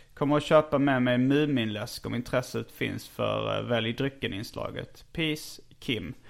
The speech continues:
Ja, det finns, eh, intresse för Muminläsken.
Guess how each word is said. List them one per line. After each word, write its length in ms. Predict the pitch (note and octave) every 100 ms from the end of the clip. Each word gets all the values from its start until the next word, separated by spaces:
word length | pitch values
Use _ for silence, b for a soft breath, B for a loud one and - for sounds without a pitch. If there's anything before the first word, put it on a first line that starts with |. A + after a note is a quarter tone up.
| B B
Ja, 360 | B D3 D#3+ D3
det 120 | C3+
finns, 560 | B2+ B2 A2+ A#2 - -
eh, 560 | G#2 G2 G2 F#2+ G2
intresse 480 | A2+ - B2 - -
för 160 | - A#2
Muminläsken. 960 | A2 A#2+ A#2 A2 A2+ A2+ - - -